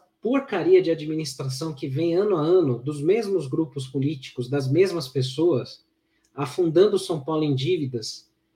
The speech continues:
por conta de uma mudança de mandato, de estatuto, pra privilegiar mais um mandato de um presidente que foi ruim.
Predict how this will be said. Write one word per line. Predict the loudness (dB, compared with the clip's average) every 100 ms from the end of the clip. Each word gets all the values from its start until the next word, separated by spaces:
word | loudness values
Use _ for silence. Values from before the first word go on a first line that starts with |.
| _ _ _ _ _ _
por | -2 2
conta | 2 2
de | 4 4
uma | 4
mudança | 2 4 2 2 -4
de | -2
mandato, | 0 0 2 0 -2 -6
de | -6 -6
estatuto, | -2 -4 -2 -2 -4 -6 -20 _ _ _ _ _ _
pra | -4 -2
privilegiar | 2 4 6 6 4 0 0
mais | 2 0 0
um |
mandato | 0 2 0 -2 -6 -8
de | -8
um | -6
presidente | -6 -2 -2 -2 -6
que | -8
foi | -6
ruim. | -4 -2 0 -2